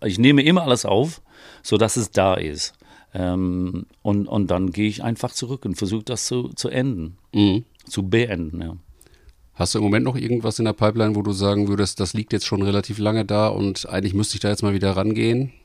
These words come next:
Speaker 1: Ja, ich habe einen Song, ähm, angefangen, ähm, dass eigentlich alles,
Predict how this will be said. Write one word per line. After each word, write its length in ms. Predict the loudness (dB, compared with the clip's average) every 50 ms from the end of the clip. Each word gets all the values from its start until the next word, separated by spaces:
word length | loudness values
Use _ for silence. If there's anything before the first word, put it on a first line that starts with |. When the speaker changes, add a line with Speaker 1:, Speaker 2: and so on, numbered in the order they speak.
| _ _ _ _ _ -20 -20 -20 -20 -4
Speaker 1:
Ja, 380 | _ 6 8 8 8 6 6 0 -4
ich 160 | -6 -2 0
habe 160 | 2 4 4 4
einen 160 | 4 2 2
Song, 680 | 2 4 4 6 6 6 6 6 6 4 2 0 -2 _ _ _ _
ähm, 760 | 4 4 6 6 6 6 6 6 4 4 2 0 -2 -4 -6 -14 _ _ _ -20 _ _ _ _ _ _ _ _ _ _ _ _ _ _ -20 -20 _ -2
angefangen, 960 | 2 2 4 2 2 2 2 2 4 4 4 4 4 4 4 2 0 -2 _ _ _ _ _ _ _ _ _ -20 -20 _ _ _ _ _
ähm, 880 | 2 2 4 4 2 2 2 0 0 0 0 -2 -2 -4 -4 -6 -10 _ _ _ _ _ _ _ _ -16
dass 320 | -2 2 2 2 2 2
eigentlich 480 | 0 0 2 4 4 4 4 2 2 4
alles, 420 | 4 4 4 4 0 -2 -6 -8